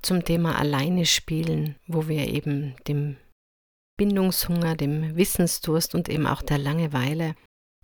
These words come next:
und der unverplanten Langeweile begegnet sind. Und auch ganz wichtig hier, das differenziert haben, einmal ein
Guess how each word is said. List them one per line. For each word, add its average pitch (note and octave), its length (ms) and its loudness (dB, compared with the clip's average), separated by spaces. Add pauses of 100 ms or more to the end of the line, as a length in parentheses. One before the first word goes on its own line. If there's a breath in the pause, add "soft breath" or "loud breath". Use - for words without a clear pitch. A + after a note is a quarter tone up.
(120)
und E3+ 220 -2
der D#3+ 140 0
unverplanten D3 760 -2
Langeweile C#3 840 -4 (300 soft breath)
begegnet C3+ 480 -6
sind. - 520 -8 (640 soft breath)
Und D3 260 0
auch - 360 -2
ganz - 260 -2
wichtig D#3+ 340 -6
hier, E3 360 -2 (560 soft breath)
das - 300 -2 (200)
differenziert D#3+ 720 0
haben, D3+ 480 -2
einmal C#3+ 260 -2
ein D3 100 -6